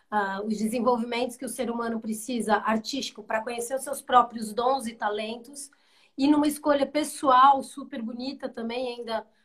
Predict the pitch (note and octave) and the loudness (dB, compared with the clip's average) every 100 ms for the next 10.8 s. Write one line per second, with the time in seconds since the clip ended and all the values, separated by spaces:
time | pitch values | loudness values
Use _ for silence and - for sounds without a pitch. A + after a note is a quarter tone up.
0 | - A3+ G#3+ B3 A#3+ C4+ C4 F4 - A3+ | -6 -4 -2 -4 -4 -4 -2 -4 -8 -12
1 | A#3 G#3+ A#3 A3+ A3+ A3+ A#3 A#3 A#3+ G#3 | -12 -8 -6 -2 -2 -2 -8 -6 -6 -2
2 | A#3+ C#4+ B3 A#3+ A#3 A3+ A3 B3 A3 A3 | 2 4 2 -4 -4 -4 -4 -4 -4 -6
3 | - C4 B3 A3 G#3 - _ _ _ - | -4 -2 -2 -2 -6 -8 _ _ _ -4
4 | B3 C4 A#3 - C4 B3 B3 B3 C4 G#3 | -2 -2 -4 -4 0 2 0 -2 -6 -2
5 | F3+ D4+ A#3 - A#3+ - B3+ A#3 A3+ B3+ | 0 0 -2 -6 -10 -6 -8 -6 -8 -4
6 | A#3+ A#3 G#3+ A3+ A3+ C4 B3 - B3 A#3 | -4 -4 -6 -6 -4 -4 -6 -6 -8 -8
7 | B3 A#3+ A3+ G3+ G3+ G#3 G3 A3 G#3+ _ | -6 -4 -2 -2 -4 -14 -16 -16 -18 _
8 | _ _ - B3+ C4 A#3+ B3+ A3+ A#3+ A3+ | _ _ -8 -4 0 4 4 2 -6 -6
9 | - A3+ A3+ - C4 C4 B3 A#3 A#3 A#3 | -4 -4 -4 -6 -6 -6 -6 -6 -6 -2
10 | A#3 A#3 A#3 A#3 A3 - A3+ A#3 | -2 -2 -4 -2 -4 -4 -6 -6